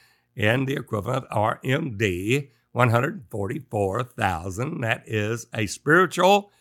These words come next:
R M D, one forty-four, which is the work of the Holy Ghost, thousand is perfected glory. He did not write a literal one hundred and forty-four thousand as a natural number.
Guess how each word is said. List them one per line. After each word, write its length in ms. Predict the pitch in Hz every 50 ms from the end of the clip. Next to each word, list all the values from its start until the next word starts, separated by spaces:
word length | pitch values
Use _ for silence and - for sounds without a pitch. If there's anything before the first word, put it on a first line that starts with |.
| _ _ _ _ -
R 340 | - 110 107 113 - - - -
M 400 | 127 127 135 143 151 147 131 113
D, 560 | 107 110 92 80 85 85 95 131 170 165 _ _ _ _ _ _ _
one 260 | - 104 104 123 151 123
forty-four, 680 | - 120 120 123 139 147 127 - 123 113 110 117 131
which 240 | 104 120 151 147 -
is 100 | 156 123
the 100 | 135 139
work 220 | 131 139 147 - -
of 80 | 185
the 120 | 139 127 101
Holy 220 | 135 151 139 127
Ghost, 280 | 107 123 127 120 - -
thousand 560 | 160 175 180 175 147 117 92 123 131 147 147 _ - _ _ _ -
is 160 | 131 143 131
perfected 600 | - 139 131 - - 139 123 123 - 147 151 139
glory. 300 | 135 160 175 156 110 98
He 160 | 87 107 139 151
did 200 | 143 127 113 110
not 380 | 117 135 156 156 135 - - 107
write 300 | 107 107 107 113 - _ _ _ _ _ _ _ _ _ _ _ -
a 160 | 110 107 101
literal 800 | 104 107 110 107 110 135 147 135 113 104 101 98 107 131 151 _ _ _ _ _
one 200 | - 117 117 113
hundred 260 | 101 107 101 110 131 151
and 120 | - -
forty-four 520 | - 101 95 101 107 - - 104 104 107
thousand 680 | 104 - 120 127 127 110 95 90 90 90 113 120 - - _
as 300 | - 107 101 104 110 - -
a 140 | 120 107 104
natural 480 | 101 104 110 110 101 - - 110 110
number. 440 | 123 139 151 147 95 82 82 - _